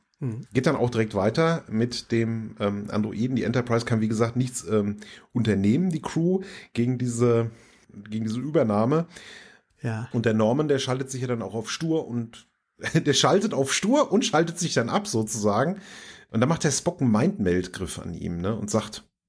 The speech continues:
Speaker 2: er hat sich ausgeschaltet. Das fand ich auch interessant.
Speaker 1: Ja, so ganz kurz nur, ne?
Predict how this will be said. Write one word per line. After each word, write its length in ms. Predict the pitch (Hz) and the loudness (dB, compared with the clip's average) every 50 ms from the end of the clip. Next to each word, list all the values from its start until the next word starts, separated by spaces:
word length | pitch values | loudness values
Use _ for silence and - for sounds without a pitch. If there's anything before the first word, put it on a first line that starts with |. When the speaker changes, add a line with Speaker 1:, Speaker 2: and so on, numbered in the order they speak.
| _ _ _ | _ _ _
Speaker 2:
er 100 | - 104 | -12 -10
hat 80 | 90 - | -8 -8
sich 160 | - 95 98 | -8 -8 -6
ausgeschaltet. 800 | - - - - - - - - - - - - - - - - _ _ _ _ _ _ _ _ | -6 -6 -6 -6 -6 -6 -6 -8 -8 -8 -8 -10 -10 -12 -14 -20 _ _ _ _ _ _ _ _
Das 120 | - - | -12 -6
fand 160 | - 113 104 | -2 -2 0
ich 80 | 101 101 | 0 -2
auch 100 | - 87 | -4 -6
interessant. 380 | 90 - - - - 78 73 - | -10 -12 -14 -14 -14 -8 -6 -2
Speaker 1:
Ja, 60 | 120 | -2
so 80 | 120 131 | 0 0
ganz 280 | 139 147 170 202 - | 0 0 0 0 -2
kurz 480 | - - - 269 - 131 127 - - - | -4 -6 -6 -6 -6 -6 -6 -8 -8 -8
nur, 200 | 113 107 101 104 | -8 -8 -8 -8
ne? 220 | 110 117 147 220 | -10 -10 -10 -10